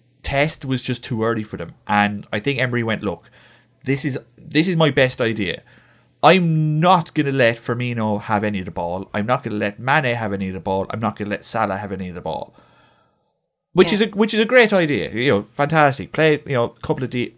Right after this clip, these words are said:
Speaker 1: couple of defensive midfielders, try and keep the ball, blah, blah, blah. But with Liverpool, it is very much a case of picking your poison.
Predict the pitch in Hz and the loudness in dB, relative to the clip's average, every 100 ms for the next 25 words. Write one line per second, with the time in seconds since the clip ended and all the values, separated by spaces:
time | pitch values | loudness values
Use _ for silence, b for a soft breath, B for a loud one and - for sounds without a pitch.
0 | - 160 139 - 135 - 113 117 107 110 | -10 -8 -8 -8 -8 -6 -8 -2 -2 -2
1 | 104 123 117 104 113 101 98 92 95 92 | -4 -2 -4 -4 -10 -8 -4 -4 -4 -6
2 | 87 85 - - 202 135 - B B B | -6 -10 0 6 8 6 0 B B B
3 | B B 151 180 170 151 131 117 113 120 | B B 2 4 4 0 2 0 0 -2
4 | 120 139 156 131 - 123 113 117 110 110 | 0 2 2 -2 -4 -6 -6 -6 -10 -8
5 | 104 92 98 82 - - | -8 -8 -10 -12 -12 -20